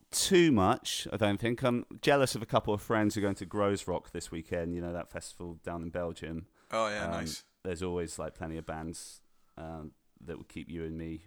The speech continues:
Speaker 1: occupied there. I think the big, the big headline this year is Jawbreaker.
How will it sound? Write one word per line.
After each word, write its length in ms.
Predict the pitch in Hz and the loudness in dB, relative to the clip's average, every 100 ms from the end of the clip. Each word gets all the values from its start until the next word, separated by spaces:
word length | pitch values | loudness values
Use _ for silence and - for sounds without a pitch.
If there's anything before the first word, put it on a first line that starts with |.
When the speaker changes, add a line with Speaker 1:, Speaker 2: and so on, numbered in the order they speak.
| - | -20
Speaker 1:
occupied 540 | 60 - - 78 78 - | -20 -20 -16 -14 -14 -12
there. 300 | 80 80 101 _ _ _ | -12 -12 -14 _ _ _
I 60 | 85 | -14
think 240 | 98 85 | -12 -10
the 80 | 92 | -8
big, 300 | 87 85 - | -8 -8 -10
the 60 | 87 | -8
big 200 | 90 - | -8 -6
headline 380 | 80 82 82 | -10 -8 -8
this 180 | 82 - | -10 -10
year 140 | 82 78 | -10 -10
is 80 | |
Jawbreaker. 720 | - 92 82 80 78 80 76 | -10 -6 -6 -6 -8 -8 -8